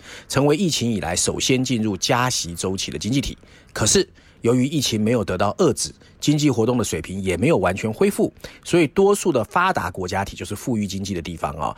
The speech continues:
他们的央行还是宣布我要持续保持宽松的Q E，所以全球央行在货币政策就慢慢走到了鸽派。所以我会觉得对新兴市场来说，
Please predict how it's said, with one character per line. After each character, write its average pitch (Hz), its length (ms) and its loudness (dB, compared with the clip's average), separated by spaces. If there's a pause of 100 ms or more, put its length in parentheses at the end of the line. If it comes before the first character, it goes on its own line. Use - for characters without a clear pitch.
(160)
他 - 120 0
们 147 60 2
的 127 60 2
央 139 200 2
行 110 140 -4
还 98 160 -2
是 113 80 0
宣 120 200 0
布 127 220 -2
我 90 100 -6
要 98 120 0
持 - 200 -4
续 110 140 -4
保 - 160 -4
持 - 160 -6
宽 92 180 -6
松 92 140 -8
的 90 60 -10
Q 85 260 -10
E， 82 220 -12 (320)
所 - 180 4
以 214 80 4
全 165 220 0
球 165 160 4
央 175 180 4
行 135 120 -2
在 143 160 2
货 151 120 0
币 135 120 0
政 123 180 -2
策 120 260 -2
就 120 120 0
慢 110 180 2
慢 98 180 0
走 - 120 -10
到 95 140 -2
了 76 80 -4
鸽 127 180 0
派。 127 200 -2 (380)
所 170 260 4
以 180 140 0 (180)
我 101 100 0
会 147 140 4
觉 101 140 -4
得 101 220 -2 (140)
对 139 140 4
新 127 160 0
兴 123 100 0
市 117 120 -2
场 87 140 -4
来 80 120 -4
说， 87 260 -2